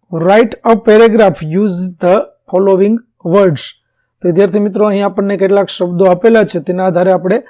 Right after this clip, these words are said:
એક ફકરો લખવાનો છે. તો ચાલો લખીએ ફકરો. "Rampur is a big village.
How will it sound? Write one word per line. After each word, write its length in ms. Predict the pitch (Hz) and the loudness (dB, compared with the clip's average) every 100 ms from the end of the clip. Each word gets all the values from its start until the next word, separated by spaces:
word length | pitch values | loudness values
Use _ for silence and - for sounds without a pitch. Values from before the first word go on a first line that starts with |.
| _ _ _ - | _ _ _ -6
એક 180 | 185 190 _ - | -6 -6 _ -8
ફકરો 300 | 170 202 208 | -4 2 2
લખવાનો 460 | 202 202 254 226 | 2 2 2 2
છે. 160 | 185 170 | -2 -6
તો 120 | 156 | -6
ચાલો 260 | 151 180 190 | -4 -2 0
લખીએ 340 | 185 170 202 | 0 0 -2
ફકરો. 520 | 226 190 190 233 285 - _ _ - | 0 -2 0 0 -2 -10 _ _ -4
"Rampur 600 | 160 180 196 196 269 277 370 - | 0 2 2 2 2 2 2 2
is 140 | 269 160 | 2 2
a 420 | - _ - 175 180 | -6 _ -4 0 2
big 200 | 220 190 | 4 2
village. 320 | 196 214 247 | 4 4 2